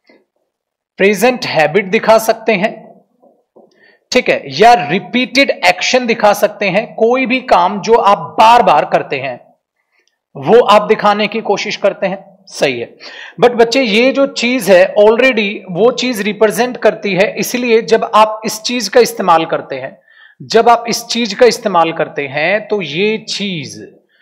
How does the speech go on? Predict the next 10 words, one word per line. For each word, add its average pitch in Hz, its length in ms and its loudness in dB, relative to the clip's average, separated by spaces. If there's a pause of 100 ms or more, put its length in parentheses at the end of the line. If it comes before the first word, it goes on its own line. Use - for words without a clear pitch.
(260)
ये 180 300 0
box 190 580 2
अपने 226 640 -2
आप 165 240 4
में 185 280 -4
बनता 156 480 0
है 175 340 0
superfluous, 180 1800 -4 (1040)
ये 156 120 -4
box 185 540 2